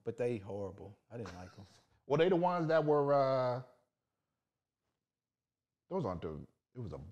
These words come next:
Speaker 2: blue or black or something.
Speaker 1: I think he did do a
Speaker 2: The
Speaker 1: blue,
Speaker 2: black
Speaker 1: a
Speaker 2: ones?
Speaker 1: blue.
Speaker 2: Black.
Speaker 1: But the ones I'm talking about had were, like, beige, I think. I can't
Speaker 2: Maybe that,
Speaker 1: remember.
Speaker 2: yeah. That might have been that too. Some kind of brown, weird brown color.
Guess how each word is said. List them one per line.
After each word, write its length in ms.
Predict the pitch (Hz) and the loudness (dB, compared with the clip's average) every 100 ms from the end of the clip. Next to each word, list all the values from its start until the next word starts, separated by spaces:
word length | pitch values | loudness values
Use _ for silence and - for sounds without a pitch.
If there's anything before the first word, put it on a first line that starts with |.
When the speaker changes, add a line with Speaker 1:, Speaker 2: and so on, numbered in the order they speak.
| _ | _
Speaker 2:
blue 280 | 98 104 87 | -6 -6 -6
or 160 | 73 67 | -10 -10
black 480 | 76 98 104 - | -6 -4 -6 -8
or 80 | 76 | -18
something. 420 | - 120 - 80 - _ _ - | -10 -10 -10 -16 -20 _ _ -20
Speaker 1:
I 60 | - | -8
think 160 | 160 156 | -8 -6
he 120 | 156 | -8
did 360 | 120 143 156 131 | -6 -4 -4 -4
do 280 | 120 110 - | -6 -6 -6
a 60 | |
Speaker 2:
The 60 | 107 | -8
Speaker 1:
blue, 260 | - 110 107 | -4 -2 -2
Speaker 2:
black 140 | 104 - | -4 -8
Speaker 1:
a 20 | |
Speaker 2:
ones? 180 | 110 101 | -10 -8
Speaker 1:
blue. 180 | 113 110 | -6 -6
Speaker 2:
Black. 100 | 104 | -4
Speaker 1:
But 120 | 113 | -4
the 60 | 120 | 0
ones 220 | 151 156 | 0 2
I'm 120 | 202 | 0
talking 100 | 156 113 | 0 0
about 80 | 110 | -2
had 100 | 101 | -2
were, 100 | 107 | -2
like, 300 | 101 95 - _ _ _ _ _ _ _ _ _ _ _ _ _ _ _ _ _ _ _ _ _ _ _ _ _ _ - | -2 -4 -14 _ _ _ _ _ _ _ _ _ _ _ _ _ _ _ _ _ _ _ _ _ _ _ _ _ _ -10
beige, 400 | 120 160 196 196 | -6 -4 -4 -6
I 80 | 220 | -8
think. 320 | - 220 220 - - | -6 -8 -8 -16 -12
I 40 | |
can't 140 | 107 104 | -6 -4
Speaker 2:
Maybe 80 | 98 | -4
that, 120 | 92 | -4
Speaker 1:
remember. 180 | 92 110 | -4 -6
Speaker 2:
yeah. 180 | 95 80 80 _ _ _ | -6 -10 -12 _ _ _
That 220 | 92 67 92 | -20 -18 -18
might 120 | - | -18
have 100 | - | -20
been 100 | - | -20
that 160 | 82 - | -20 -20
too. 120 | - 78 _ | -20 _ _
Some 100 | 104 | -16
kind 160 | 92 80 | -12 -10
of 80 | 69 | -8
brown, 460 | 90 90 87 78 80 _ _ _ _ _ - | -8 -6 -8 -10 -14 _ _ _ _ _ -12
weird 300 | 90 82 82 | -8 -8 -6
brown 280 | 87 78 - | -8 -10 -14
color. 240 | 78 | -16